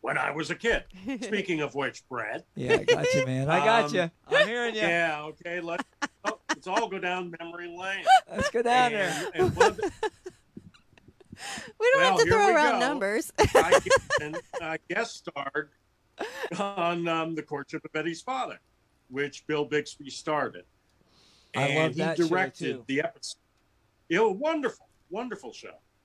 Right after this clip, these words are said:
Speaker 1: And wonderful people involved. And Bill Bixby directed the episode I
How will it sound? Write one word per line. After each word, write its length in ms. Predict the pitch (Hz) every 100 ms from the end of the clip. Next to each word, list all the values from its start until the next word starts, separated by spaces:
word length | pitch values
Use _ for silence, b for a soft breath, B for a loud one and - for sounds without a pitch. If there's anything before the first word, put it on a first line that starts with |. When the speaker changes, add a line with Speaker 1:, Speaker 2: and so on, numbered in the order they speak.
| _ _ _ 131
Speaker 1:
And 240 | 143 135
wonderful 380 | 151 170 - 175
people 380 | 190 196 170 143
involved. 420 | 123 117 104 -
And 180 | 120 120
Bill 140 | 156
Bixby 460 | 147 156 - 151 131
directed 600 | - 120 196 226 135 127
the 120 | 160
episode 460 | 226 - - 123 110
I 140 | 101